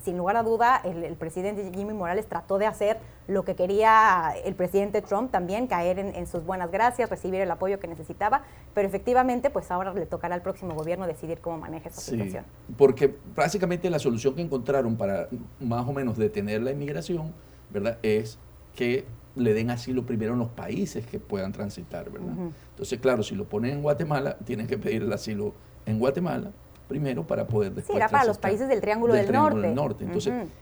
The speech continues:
Speaker 2: en esa estrategia, ¿verdad? Por eso que dicen que iban a mandar los mexicanos a, a Guatemala, cosa que, como dijo usted, profesor, pareciera que era la intención y se de-,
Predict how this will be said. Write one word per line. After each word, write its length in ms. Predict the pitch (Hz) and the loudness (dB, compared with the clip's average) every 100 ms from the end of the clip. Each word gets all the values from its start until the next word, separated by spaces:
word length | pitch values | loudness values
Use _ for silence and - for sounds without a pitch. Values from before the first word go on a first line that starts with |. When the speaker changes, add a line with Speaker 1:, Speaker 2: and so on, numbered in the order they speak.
| - | -4
Speaker 2:
en 160 | 120 | 0
esa 180 | 123 127 | 0 0
estrategia, 640 | 185 208 196 190 143 170 180 | -2 0 0 2 0 -2 -6
¿verdad? 380 | - 101 113 120 - - | -6 -4 -4 -6 -12 -12
Por 140 | 123 110 | -2 0
eso 320 | 104 131 - - - - | 2 0 0 -12 -20 -6
que 160 | - 107 | -2 0
dicen 340 | 160 - 110 | 2 2 2
que 120 | 101 | -2
iban 180 | 95 101 | -2 -2
a 40 | 104 | -2
mandar 400 | 104 - - 95 | -4 -4 -6 -4
los 160 | 104 | -2
mexicanos 480 | 101 101 - 98 98 98 - - - - | -4 -6 -8 -8 -8 -10 -16 -20 -20 -14
a, 280 | 196 - - 113 | -8 -6 -6 -8
a 80 | - | -8
Guatemala, 560 | 98 98 - 98 98 - | -6 -6 -6 -8 -8 -10
cosa 380 | - 110 113 151 - - - - - | -4 -2 -2 -6 -8 -18 -18 -18 -14
que, 280 | - 147 - - - | 2 2 2 -8 -6
como 240 | 104 98 | -4 -2
dijo 140 | 101 127 | 2 2
usted, 200 | 123 - | 2 -4
profesor, 440 | 170 175 151 165 | -2 -2 -2 -2
pareciera 480 | - - - 107 110 | -4 -6 -4 -6 -6
que 320 | - 123 107 - - - - | -6 -4 -4 -6 -14 -20 -8
era 180 | 113 120 | 0 2
la 80 | 143 | 2
intención 560 | 147 160 - 156 135 - - - - | 0 -4 -2 -4 -4 -6 -18 -20 -6
y 140 | 135 | -4
se 180 | 117 131 | 2 2
de-, 280 | 117 139 151 | 4 2 0